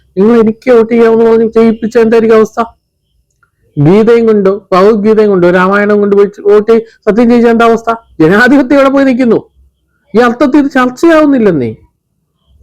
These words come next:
അള്ളാഹുവിനെ കുറിച്ച് സത്യം ചെയ്യിക്കുന്നു, വോട്ട്, ആ, ആര്യാടൻ ഷൗക്കത്തിനെയും ചെയ്യുന്നു. എന്ത് ദുരവസ്ഥയിലാണ് പോകുന്നത് നിങ്ങൾ ചിന്തിച്ചു നോക്കിയേ. ഈ പെട്ടിയുടെ കാര്യം പറഞ്ഞുകൊണ്ട് മുതലെടുക്കാൻ നോക്കിയത് എങ്ങും ചെന്നില്ല.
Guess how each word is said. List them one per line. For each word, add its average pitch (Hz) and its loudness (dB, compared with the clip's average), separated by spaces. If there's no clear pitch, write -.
അള്ളാഹുവിനെ 240 2
കുറിച്ച് 190 0
സത്യം 185 0
ചെയ്യിക്കുന്നു, 127 -2
വോട്ട്, 170 0
ആ, - -8
ആര്യാടൻ 190 0
ഷൗക്കത്തിനെയും 147 -2
ചെയ്യുന്നു. 123 -2
എന്ത് 240 2
ദുരവസ്ഥയിലാണ് 214 -2
പോകുന്നത് 156 -2
നിങ്ങൾ 139 -4
ചിന്തിച്ചു 139 -6
നോക്കിയേ. 123 -6
ഈ - -2
പെട്ടിയുടെ 269 -2
കാര്യം 240 0
പറഞ്ഞുകൊണ്ട് 233 0
മുതലെടുക്കാൻ 220 0
നോക്കിയത് 220 2
എങ്ങും 233 -2
ചെന്നില്ല. 208 -2